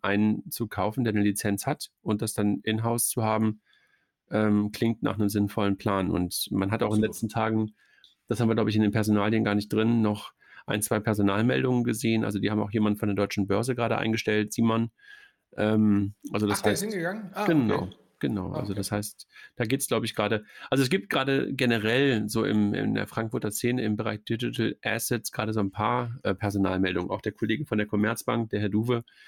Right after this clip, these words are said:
Speaker 1: ist jetzt zu, äh, B N Y Mellon gegangen, ähm, in Frankfurt. Also da sind so ein paar Leute, die in dem, in dem Crypto Digital Asset Space in Frankfurt schon unterwegs waren,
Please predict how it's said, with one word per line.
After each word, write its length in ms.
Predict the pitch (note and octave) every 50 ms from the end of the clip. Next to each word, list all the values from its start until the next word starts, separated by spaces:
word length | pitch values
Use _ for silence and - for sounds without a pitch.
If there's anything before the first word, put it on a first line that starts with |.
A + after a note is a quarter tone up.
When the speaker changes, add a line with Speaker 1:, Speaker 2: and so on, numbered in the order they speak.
| - - - - - _ _ _ -
Speaker 1:
ist 140 | G#2+ - -
jetzt 280 | G#2+ G#2+ - - -
zu, 320 | - G#2+ G#2 G#2 G#2+ A2 -
äh, 120 | G#2 G#2
B 160 | G2 G#2 A2+ A2
N 80 | G#2+
Y 280 | G#2+ G#2 G#2 G2+ G#2+ - -
Mellon 420 | G#2+ G#2 G#2+ A#2 B2+ B2+ B2 A#2
gegangen, 680 | A2+ A2+ - A#2+ A2+ A#2 A#2 A2+ A2 A2 A2 A#2 - -
ähm, 160 | A#2+ A2+ A2
in 160 | A2 A2 G#2+
Frankfurt. 480 | G#2 - - G#2 G2+ - A2+ G#2 G2+ G2+
Also 200 | G2+ G2+ G#2+ G#2
da 60 | G2+
sind 160 | G2+ A2 A2
so 80 | - A2+
ein 80 | G2+ -
paar 140 | - G#2+
Leute, 240 | G#2+ G#2+ G#2 - G#2+
die 180 | G#2 A2 G#2 A2
in 160 | G#2+ G#2 G#2
dem, 320 | G2+ G2+ G2+ G2+ G#2+ B2 -
in 60 | G#2+
dem 140 | G#2 G#2 G2+
Crypto 580 | - - A2+ - - B2 A#2+ A2+ A2+ A2 A2 - _ _ _ -
Digital 340 | A#2 A2+ A2+ A2 G#2+ G#2 -
Asset 280 | - A#2+ - A2+ G2+ -
Space 520 | - - G#2 G#2 G#2 G#2 G#2 - - - _ _ - - - - _
in 120 | - A2 G#2
Frankfurt 380 | - A2 G2+ - - A2 G#2
schon 120 | - G#2+ G#2
unterwegs 440 | G#2 G2+ F#2 F#2+ G2 G2 - -
waren, 300 | - G2+ G2 G2 G2 G2+